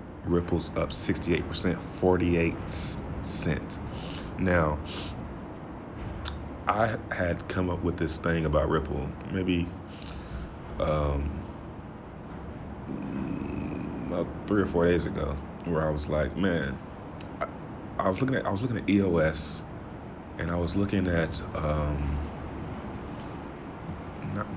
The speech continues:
Bitcoin. Was it Bitcoin? It was another high supplied coin, iota. Now, iota has a far larger supply than Ripple, but E O S not so much. Now, E O S is, like,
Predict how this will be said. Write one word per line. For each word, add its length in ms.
Bitcoin. 760
Was 140
it 100
Bitcoin? 640
It 80
was 120
another 320
high 340
supplied 540
coin, 420
iota. 500
Now, 120
iota 480
has 200
a 100
far 220
larger 280
supply 420
than 120
Ripple, 340
but 160
E 120
O 120
S 240
not 220
so 120
much. 360
Now, 180
E 120
O 120
S 160
is, 120
like, 160